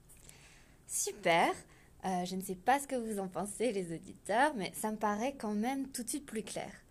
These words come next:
N'hésitez pas d'ailleurs à nous donner vos impressions et réflexions sur le sujet, sur notre blog, Le Camp du Digital, et aussi sur nos réseaux sociaux. On adore interagir avec notre communauté et savoir, euh,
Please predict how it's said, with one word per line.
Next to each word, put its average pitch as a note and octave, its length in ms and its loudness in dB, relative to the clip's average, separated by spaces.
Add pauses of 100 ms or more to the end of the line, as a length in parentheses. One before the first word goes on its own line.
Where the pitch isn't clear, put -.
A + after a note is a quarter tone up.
(400)
N'hésitez C4+ 380 -2
pas C4 180 6
d'ailleurs F#3+ 400 2
à - 100 -6
nous F#3 140 -2
donner F#3 240 -2
vos B3 240 -2
impressions A#3+ 720 -4
et F#3+ 60 -4
réflexions F#3+ 680 -8 (260)
sur - 200 -4
le F3+ 80 0
sujet, - 480 -8
sur - 200 0
notre C#4+ 280 -2
blog, F3+ 360 0 (160)
Le F#3+ 100 0
Camp A3+ 160 -2
du G3 120 -6
Digital, F3 580 -2 (600)
et C4 140 6
aussi F#3+ 320 -2
sur B3 200 0
nos B3 100 2
réseaux G#3 220 0
sociaux. F#3 520 -4 (500)
On A3 100 4
adore A#3+ 240 10
interagir C4+ 480 4
avec G3+ 220 2
notre G3 180 0
communauté A3 960 2
et G3+ 60 0
savoir, F#3 560 0
euh, - 180 -6